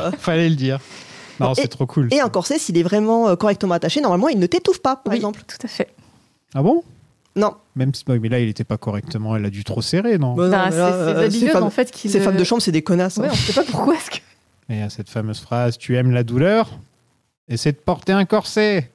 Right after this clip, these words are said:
Speaker 1: Mais
Speaker 2: Et là, il est marqué, là, il, d'un seul coup, il y a free-, le, l'écran qui s'arrête et il est marqué Girl Boss.
Speaker 1: <laughs> C'est ça.
Speaker 2: <laughs> Girl Boss.
Speaker 3: Non, mais c'est trop une Marie Sue, Elizabeth Swann.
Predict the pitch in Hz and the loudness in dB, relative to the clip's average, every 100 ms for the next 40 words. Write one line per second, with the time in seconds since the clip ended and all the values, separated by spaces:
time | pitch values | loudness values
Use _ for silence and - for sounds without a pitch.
0 | - _ _ 175 156 139 - - _ _ | -20 _ _ -4 -4 -4 -10 -20 _ _
1 | - 123 156 139 135 123 117 - - 123 | -8 -2 2 2 2 0 -2 -6 -12 -4
2 | 120 113 107 117 117 110 127 117 107 - | -2 -2 -4 -6 -6 -4 -2 -2 -2 -4
3 | 135 127 - - - 123 123 135 - 147 | -4 -4 -12 -18 -4 0 0 0 0 0
4 | - 156 143 151 139 117 107 123 110 131 | 0 -2 0 -2 -4 -6 -4 -4 0 0
5 | 123 123 117 - - - - 170 226 185 | 0 -2 -2 -4 -10 -6 0 2 4 2
6 | 202 190 240 185 - 208 - 285 247 427 | 0 0 0 -4 -2 -6 -4 -4 0 2
7 | 605 605 - 539 233 139 143 185 170 143 | 2 2 0 0 0 0 0 0 0 -2
8 | - 185 143 - - 175 - - 165 _ | -2 -2 -2 -6 -2 -2 -2 -12 -12 _
9 | 165 - - - 233 233 233 220 - 294 | -18 -16 -20 -4 2 4 4 0 -2 -2
10 | 285 285 285 285 320 320 294 254 247 247 | 0 2 0 0 0 2 2 4 2 2
11 | 240 - 254 262 226 190 | 0 0 2 4 4 0